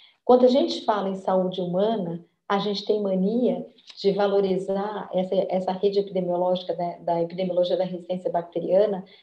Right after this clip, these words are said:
a gente tem a impressão de que a maioria dos trabalhos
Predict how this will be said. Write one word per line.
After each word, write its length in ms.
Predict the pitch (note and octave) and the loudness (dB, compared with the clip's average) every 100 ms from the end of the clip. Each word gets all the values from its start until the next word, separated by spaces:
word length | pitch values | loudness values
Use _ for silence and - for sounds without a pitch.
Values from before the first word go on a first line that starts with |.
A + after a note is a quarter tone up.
| _ | _
a 100 | F#3 | -4
gente 260 | F#3+ G3+ - | -2 -4 -6
tem 200 | G#3 G3 | -4 -2
a 80 | |
impressão 840 | G3 G3+ F#3 F3 - G3+ A3 G3+ - _ | -2 0 0 0 0 0 0 -2 -8 _
de 80 | - | -4
que 80 | G#3+ | 0
a 40 | |
maioria 440 | G3 F#3 F#3 A3 | 2 2 2 0
dos 160 | A#3+ B3 | 0 -2
trabalhos 760 | - F3+ E3+ F3+ G#3 F3+ E3+ | -2 -2 0 -2 -2 -4 -6